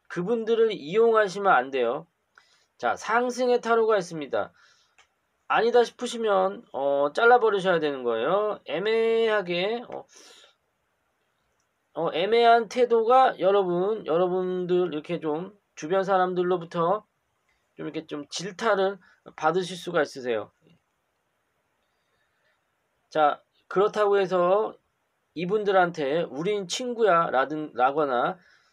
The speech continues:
어, "우리는 사귈 수 없어요" 라거나 또 그런 식으로 상처 주지 마시고요. 그냥 여러분들이 헷갈리게만 않으시면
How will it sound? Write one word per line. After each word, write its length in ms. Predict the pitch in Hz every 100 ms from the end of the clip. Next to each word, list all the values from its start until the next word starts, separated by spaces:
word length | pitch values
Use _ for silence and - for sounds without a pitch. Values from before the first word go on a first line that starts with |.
| _
어, 100 | 123
"우리는 320 | 135 180 190
사귈 320 | 180 262 262
수 180 | 247 208
없어요" 320 | 139 - 190
라거나 400 | 175 156 147 139 135
또 100 | 123
그런 280 | 175 214
식으로 280 | 208 214 196
상처 360 | 185 269 269 262
주지 200 | 233 214
마시고요. 720 | 127 131 156 151 139 180 - _ _ _ _ _
그냥 400 | 240 254 180 - _ _ _ -
여러분들이 800 | 180 226 226 226 226 254 165 - _ _ _ _ _ _ _ -
헷갈리게만 600 | 269 302 285 277 262 247
않으시면 680 | 208 151 180 180 185 175 165